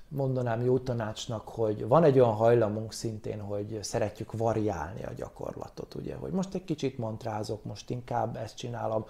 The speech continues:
ú, nem, most inkább akkor a nagy kérdést használom, mert azt még nem csináltam. Ez is egy kicsit olyan, hogy az elménk küzd az unalom ellen. Tehát, hogy az, az elme az ilyen, hogy nem bírjuk az unalmat. Akkor mindig kell valami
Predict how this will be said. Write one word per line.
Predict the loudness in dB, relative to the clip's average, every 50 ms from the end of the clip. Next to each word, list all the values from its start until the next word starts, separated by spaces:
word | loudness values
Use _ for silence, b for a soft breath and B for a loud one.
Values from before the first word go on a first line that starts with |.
| B B B B B B
ú, | 4 4 4 6 8
nem, | 10 10 12 10 10
most | 10 6 4 4 4
inkább | 4 4 4 6 4 4 4 4
akkor | 2 2 0 0
a | 0
nagy | 2 0 -2 -4 -4
kérdést | -6 -6 -6 -4 -4 -6 -8 -8
használom, | -8 -10 -8 -8 -6 -6 -6 -4 -6 -6
mert | -6 -8
azt | -8 -10 -10 -12
még | -10 -6
nem | -4 -4 -4 -4
csináltam. | -4 -4 -4 -2 0 0 0 0 0 2 2 4 2 2 0 -4 B B B B B B B B B B
Ez | 8 8
is | 8 8 6
egy | 2 -2
kicsit | -2 -2 -2 -2 0 2 4
olyan, | 4 6 6 4 4 0
hogy | 0 2 2 2 2 -2 -8 b b b b b b b b -8
az | -4 2 8 10
elménk | 10 10 10 8 6 2 0 0
küzd | 0 0 2 2
az | 2 4 4
unalom | 4 2 2 2 0 -2 -2 -4
ellen. | -4 -6 -6 -6 -6 -6 -8 -10 -12 -14 -14 -14 -14 -14 -16 -18 -20 -20 -20 -20 -20 -12 -8
Tehát, | -6 -6 -6 -4 -2
hogy | -2 0 0
az, | 0 -2 -2 -6 -8 -8 -8 -8 -6
az | 0 8
elme | 12 12 12 12 12 12 10
az | 8 8 8 8
ilyen, | 8 10 10 8 8 6 4 4
hogy | 2 2 4
nem | 6 6 6 6
bírjuk | 6 6 6 4 2 0 0
az | -2 0
unalmat. | 0 -2 -2 -2 -2 -4 -4 -6 -8 -10 -12 -14 -18 -20 -20 b b b b b b b
Akkor | 2 6
mindig | 8 8 8 8 6 8
kell | 10 12 12 12 12
valami | 10 8 6 4 0